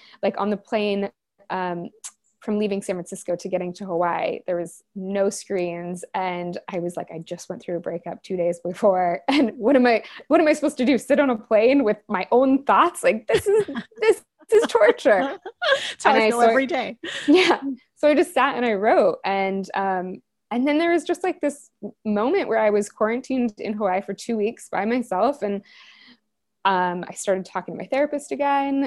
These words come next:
Speaker 1: and I was writing a ton, I was meditating, I was just doing a lot of really great things for me, um, in my self-care. And I just thought, "I probably have a collection of work to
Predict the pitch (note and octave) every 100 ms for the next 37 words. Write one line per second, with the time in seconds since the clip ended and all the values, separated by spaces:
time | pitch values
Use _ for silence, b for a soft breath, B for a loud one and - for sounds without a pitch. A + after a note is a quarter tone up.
0 | - F3 F#3 F#3 F3 - - E3+ E3 -
1 | A3+ C#4+ C#4 C#4 - C4 B3 F3 F3+ A#3+
2 | C4+ C4 C4 B3 A3+ F3 F3 - - G#3+
3 | A#3+ B3+ G3+ F#3+ F3 _ _ G3 G#3+ G#3+
4 | G3+ - F3+ E3+ F#3+ - - E3+ F3+ F3
5 | - E3 E3 E3 E3+ - A3+ B3 B B
6 | B _ - F3+ E3+ F#3+ F3+ F3 - F3
7 | - F#3 E3+ G3 A3 - G3 G3 F3+ -
8 | F#3+ G3 F#3+ F#3+ - _ _ - G#3 A3+
9 | G3+ - - - - E4 C5+ B4+ - F#3+
10 | - - - - - F#3 F#2 F#3 - -
11 | -